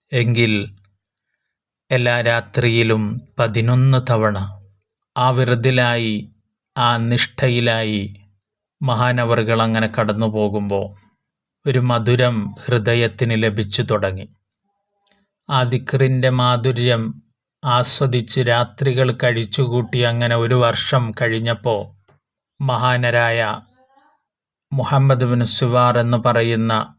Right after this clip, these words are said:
അമ്മാവൻ പറഞ്ഞു, "ഞാൻ ഈ ചൊല്ലിത്തന്ന ദിക്ർ നീ ഓർത്തു വെക്കുക.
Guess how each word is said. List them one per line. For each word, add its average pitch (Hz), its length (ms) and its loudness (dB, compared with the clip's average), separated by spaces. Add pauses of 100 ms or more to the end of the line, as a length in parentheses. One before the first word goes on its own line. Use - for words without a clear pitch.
(460)
അമ്മാവൻ 117 560 0
പറഞ്ഞു, 110 460 0 (1700)
"ഞാൻ 127 280 0
ഈ 127 120 -2 (300)
ചൊല്ലിത്തന്ന 117 680 0 (400)
ദിക്ർ 113 480 -2
നീ 113 180 -2 (800)
ഓർത്തു 117 400 0
വെക്കുക. 104 380 -2